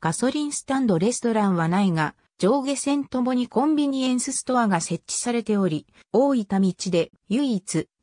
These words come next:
二十四時間営業の店舗があるエリアとなっている。なお、二千十三年八月九日より、山田イスエー上下線に、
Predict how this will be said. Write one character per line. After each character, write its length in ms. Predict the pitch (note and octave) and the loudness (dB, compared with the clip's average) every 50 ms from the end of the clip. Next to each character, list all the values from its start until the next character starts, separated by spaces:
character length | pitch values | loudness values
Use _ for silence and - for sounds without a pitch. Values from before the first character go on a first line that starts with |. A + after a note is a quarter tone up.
| _ | _
二 160 | - B3 D#4+ E4 | -2 -2 -2 0
十 220 | - D#4 C#4 G#3 | 0 0 2 2
四 180 | E3 D#3+ D#3+ E3 | 2 2 0 0
時 140 | G3 C#4+ | 0 -2
間 260 | - - G#3+ F#3+ F3 E3 | 0 0 2 2 2 2
営 220 | E3+ F#3 A#3 B3 | 2 2 2 2
業 240 | B3+ C4 C4 C4 B3+ | 0 0 0 2 0
の 120 | B3+ B3 | 0 -2
店 220 | A#3+ - C4+ C4 A#3+ | -2 -2 -4 -2 -2
舗 120 | - G3 | -2 -2
が 180 | F3+ D#3 D#3 D#3 | 0 0 0 0
あ 60 | F3+ | 0
る 100 | F#3 E3+ | 0 0
エ 80 | G#3 | 0
リ 160 | B3 B3 A3+ G3 | 0 0 0 0
ア 80 | F3+ | 0
と 240 | - - D#3+ E3 D#3+ _ _ _ _ | 0 -2 -4 -4 -4 _ _ _ _
な 120 | F3+ F#3 | -2 -2
っ 60 | A#3 - | -2 -4
て 140 | _ - D#3+ | _ -4 -2
い 140 | D3+ C#3 B2+ | -2 -2 -4
る。 200 | B2+ C3+ - - _ _ _ _ _ _ _ _ _ _ _ _ _ _ _ | -6 -8 -8 -10 _ _ _ _ _ _ _ _ _ _ _ _ _ _ _
な 200 | F3 G#3 C4 C4 | -2 0 2 2
お、 200 | G3+ E3+ - - _ _ _ - | 0 0 0 -4 _ _ _ -2
二 120 | F3 F#3 | -2 -2
千 300 | - - D#4 D#4 D4 A#3 | 0 0 -2 -2 0 -2
十 220 | F#3 G#3+ A#3+ C4 B3 | -2 -2 -4 -4 -4
三 280 | - B3+ B3+ A#3+ A#3 | -2 -2 0 2 2
年 240 | A#3 B3 A#3+ A#3 A3+ | 4 4 4 4 2
八 280 | F#3+ G#3 F#3+ - B3 A#3 | 0 -2 -2 -2 -2 -2
月 260 | B3 A#3 - - - | -2 -4 -4 -10 -8
九 140 | - B3 A#3 - A#3+ A#3 A#3 | -6 -6 -2 0 0 0 0
日 140 | - - G#3+ | 0 0 0
よ 160 | G3+ F#3+ F#3 | 2 2 2
り、 220 | E3+ E3 D#3 F3 - _ _ _ _ | 2 0 -2 -4 -6 _ _ _ _
山 280 | - E3+ E3 G3 B3+ C#4 | 0 2 2 4 2 2
田 120 | C#4+ C4+ | 0 -2
イ 60 | C#4 | -4
ス 140 | C4 - C4 | -4 -2 0
エ 120 | B3+ B3+ B3+ | 0 0 0
ー 40 | |
上 220 | A3 A#3 B3 A#3+ A3+ | 0 0 0 0 0
下 160 | A3+ A3 A3 | 0 -2 -2
線 280 | G3+ - A3 G#3+ G3+ F#3+ | -2 0 0 2 2 2
に、 180 | F#3 F#3 - | 2 0 -2